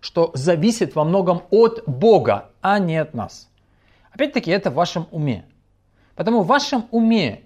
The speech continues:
вы бы хотели много-много-много еще чего делать, чтобы быть с Богом. На самом деле это просто домыслы вашего ума, которые могут быть подкреплены еще и стихами из Писания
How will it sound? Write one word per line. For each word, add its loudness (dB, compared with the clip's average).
вы 0
бы 2
хотели -2
много-много-много 2
еще 0
чего -2
делать, 0
чтобы -2
быть 0
с -12
Богом. 2
На -4
самом 0
деле 2
это -2
просто 0
домыслы 2
вашего 2
ума, 0
которые 0
могут 2
быть 0
подкреплены 0
еще 0
и 0
стихами 0
из -2
Писания -2